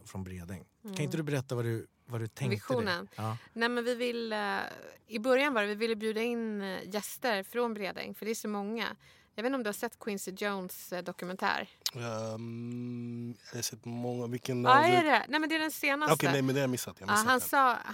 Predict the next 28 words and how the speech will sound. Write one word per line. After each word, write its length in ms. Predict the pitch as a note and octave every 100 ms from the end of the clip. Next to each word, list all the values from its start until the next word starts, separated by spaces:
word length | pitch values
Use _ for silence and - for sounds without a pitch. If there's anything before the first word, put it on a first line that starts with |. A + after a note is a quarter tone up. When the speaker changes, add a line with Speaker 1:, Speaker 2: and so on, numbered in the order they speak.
| A#3+
Speaker 2:
han 100 | B3
sa 140 | -
någonting 280 | B3+ G#3+ G#3
väldigt 320 | F#3+ F3+ _
bra. 400 | A#3+ G#3 F3+ G#1+
Han 140 | G3 G3+
sa, 560 | - G3+ F#3 F3+ F3+ -
"What 280 | G#3+ G#3+ A3
you 100 | G#3+
see 460 | - C#4 A3 B3 - -
is 280 | G3+ - - _ -
who 100 | A3
you 180 | G#3
wanna 180 | F#3+ F#3
be. 240 | F3+ G#3 A3 _ _ _ _ _
Is 180 | - G#3
what 360 | A3+ A3+ - -
you 100 | F#3
wanna 180 | F3+ F#3
be." 180 | F#3+ - -
Och 100 | G#3
han 180 | A#3+ A#3+
såg 340 | - C4+ A3+
inga 240 | G3 F3+
svarta 380 | - G3+ - F#3+
förebilder 580 | - G3 G3 G#3+ A3+ F#3
överhuvudtaget. 760 | F3+ F#3 F#3 G#3 G3+ A3 -
Och 200 | F#3 F#3